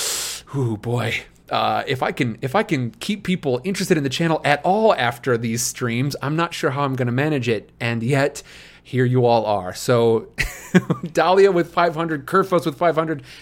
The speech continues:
Memnite with five hundred, and that's on the tails of Plague Deity, uh, and Dahlia, and a huge one from Memnite, a bunch of gift subs. Y'all, thank you a ton. We're already at level five.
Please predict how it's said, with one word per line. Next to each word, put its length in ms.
Memnite 440
with 120
five 240
hundred, 280
and 100
that's 220
on 180
the 80
tails 460
of 160
Plague 320
Deity, 480
uh, 240
and 180
Dahlia, 520
and 300
a 140
huge 600
one 280
from 300
Memnite, 460
a 80
bunch 200
of 80
gift 160
subs. 400
Y'all, 240
thank 300
you 120
a 60
ton. 180
We're 160
already 320
at 180
level 280
five. 560